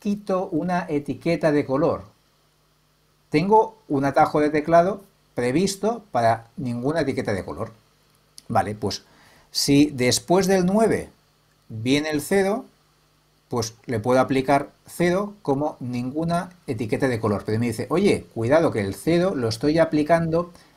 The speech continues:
a ninguna estrella". Digo, "Vale, no le hago caso". Me voy a buscar el ninguna estrella. Y sin clasificar,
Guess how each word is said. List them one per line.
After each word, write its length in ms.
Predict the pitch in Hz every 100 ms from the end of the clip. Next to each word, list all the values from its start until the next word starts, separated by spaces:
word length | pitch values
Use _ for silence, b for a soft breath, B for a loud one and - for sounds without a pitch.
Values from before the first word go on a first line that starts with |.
| b
a 180 | 135 175
ninguna 480 | 147 113 127 143 113
estrella". 600 | - 165 175 95 76 - _ _ _ _ _ _ _ -
Digo, 160 | 113
"Vale, 240 | 139 135 - _ _ _ _ _ _ _ _
no 140 | - 185
le 60 | 185
hago 180 | 170 127
caso". 360 | 98 - 92 - _ b b b b _
Me 140 | 123 139
voy 320 | 196 214 214
a 80 | 139
buscar 580 | 139 135 - 180 196 196 _ _ _ _
el 180 | 135 131
ninguna 380 | 131 131 151 147
estrella. 560 | - 101 87 76 73 - _ b b b b b b b _ _ _ _
Y 340 | 180 202 196 -
sin 340 | - - 196 160
clasificar, 800 | 131 113 117 113 107 180 190